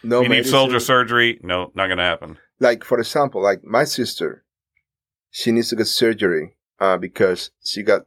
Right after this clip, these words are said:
Speaker 1: something on the, um, I don't know how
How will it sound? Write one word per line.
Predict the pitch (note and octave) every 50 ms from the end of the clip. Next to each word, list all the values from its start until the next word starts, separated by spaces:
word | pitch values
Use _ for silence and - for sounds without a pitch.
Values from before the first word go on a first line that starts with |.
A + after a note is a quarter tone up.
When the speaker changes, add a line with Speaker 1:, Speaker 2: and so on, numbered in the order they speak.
| _ _
Speaker 1:
something | - - - - G2+ G#2+ A2 - - A#2 A#2 A#2 A#2 B2 - -
on | - G#2 G#2 G#2+
the, | G#2 G2+
um, | G#2 G2 G2+ F#2+ F#2+ - F#2 - - _ _ _ _ _ _ _ _ _ _ _ _ _ _ _ _ _ _ _ _ - - -
I |
don't | F#2+ G2
know | F2+
how | F2+ F2+ D#2+